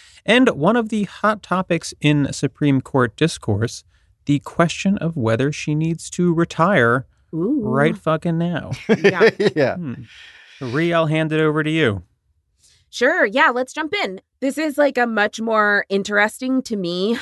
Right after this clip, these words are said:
Speaker 2: life story than, um, we usually get to talk about, uh, in terms of, like, the Supreme Court justices, right?
Speaker 3: Mm-hmm.
Speaker 2: So Sonia Maria Sotomayor was born on June twenty-fifth, nineteen fifty-four.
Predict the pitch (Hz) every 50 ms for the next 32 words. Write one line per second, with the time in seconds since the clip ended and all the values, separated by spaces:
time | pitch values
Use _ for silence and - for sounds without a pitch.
0 | - - - 226 226 202 196 185 175 180 - - - 185 170 165 165 180 214 247
1 | 226 196 196 175 175 170 165 170 - - 175 175 165 165 170 165 170 170 170 156
2 | 147 180 175 160 175 - 180 165 185 156 156 - 165 165 160 160 160 - - 165
3 | 175 170 156 151 151 127 139 170 151 165 170 156 147 160 147 147 151 143 151 -
4 | 160 151 - 160 - - 160 156 147 - 160 - - - 143 - - - 143 -
5 | 143 127 135 147 151 151 156 175 233 - _ - 151 127 92 113 117 117 110 -
6 | - 247 240 233 226 214 - - _ _ - - - - 269 262 262 277 285 285
7 | 277 277 285 294 320 370 427 - - 226 220 208 196 190 180 165 165 170 175 175
8 | 196 214 285 440 - - 175 170 180 165 160 160 160 165 190 262 320 349 370 320
9 | - 185 180 190 185 170 160 156 - 196 196 202 208 214 208 - 165 170 170 175
10 | 170 156 - 202 262 285 294 - - 233 190 175 - - 185 185 180 - 165 175
11 | 220 285 190 160 - 208 196 175 - 175 165 - _ - 151 151 143 - - 170
12 | 175 170 175 175 175 175